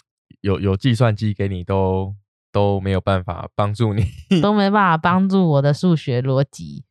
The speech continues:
Speaker 1: 嗯，对。
Speaker 2: <laughs>
Speaker 1: 好，继续来分享我们的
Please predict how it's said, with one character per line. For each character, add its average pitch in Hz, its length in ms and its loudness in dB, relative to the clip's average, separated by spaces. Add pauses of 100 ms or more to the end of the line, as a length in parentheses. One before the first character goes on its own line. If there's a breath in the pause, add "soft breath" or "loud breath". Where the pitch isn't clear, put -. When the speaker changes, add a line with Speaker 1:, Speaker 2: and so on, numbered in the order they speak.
(120)
Speaker 1:
嗯， 98 260 -6
对。 107 280 4 (240)
Speaker 2:
<laughs> - 2000 0
Speaker 1:
好， 87 160 0
继 113 140 2
续 113 100 2
来 101 140 4
分 101 180 0
享 92 160 -2
我 85 80 -8
们 85 160 -10
的 85 300 -10